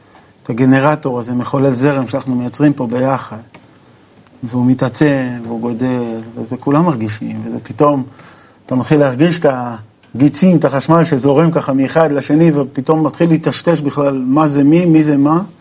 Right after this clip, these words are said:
ואתה מרגיש שהדברים שלך נאמרים על ידי אחרים, ואתה בכלל אומר דברים שהם כאילו, מרגיש של מישהו אחר, ואתה מרגיש שכל מה שהטקסט עושה,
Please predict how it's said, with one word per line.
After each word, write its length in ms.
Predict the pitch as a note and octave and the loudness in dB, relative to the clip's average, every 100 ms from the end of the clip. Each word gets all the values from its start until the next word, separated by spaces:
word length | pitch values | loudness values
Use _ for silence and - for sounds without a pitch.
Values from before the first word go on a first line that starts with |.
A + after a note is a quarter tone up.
| _ _ _ _ _ _ _ _ _ _ _ _ | _ _ _ _ _ _ _ _ _ _ _ _
ואתה 160 | C3 C3+ | -6 2
מרגיש 260 | C#3+ C#3 D3+ | 2 2 0
שהדברים 340 | D3+ C#3 D#3 | 0 0 -2
שלך 100 | D#3 | 0
נאמרים 480 | D3+ C#3 C3+ C#3+ D#3 | 0 2 4 4 4
על 80 | C#3 | 2
ידי 220 | C3 D3 | 2 0
אחרים, 380 | C3+ C#3 D#3+ D3+ | 0 0 2 2
ואתה 140 | D3 | 0
בכלל 260 | C#3+ E3 D3+ | -2 0 2
אומר 180 | D3+ | 2
דברים 340 | D3 C#3+ C#3 D#3 | 2 2 2 2
שהם 220 | D#3 C#3 | 0 -2
כאילו, 520 | B2+ D3 D3 C#3+ C3+ B2+ G#2+ _ _ _ _ - | -2 -2 0 -2 -6 -12 -16 _ _ _ _ -8
מרגיש 260 | B2+ D#3+ | -2 0
של 60 | D3 | 4
מישהו 320 | D3+ D#3+ D#3 | 4 4 0
אחר, 260 | B2 D#3+ F3+ G#3 - _ _ _ _ _ _ _ _ - | 0 0 0 -4 -16 _ _ _ _ _ _ _ _ -8
ואתה 140 | C#3 | 2
מרגיש 280 | C#3+ E3 F#3 | 4 4 0
שכל 180 | F3 G3+ | 0 2
מה 140 | G#3+ | 2
שהטקסט 400 | G3+ F#3+ F3 - | 0 -2 -6 -2
עושה, 280 | D#3+ - | -2 0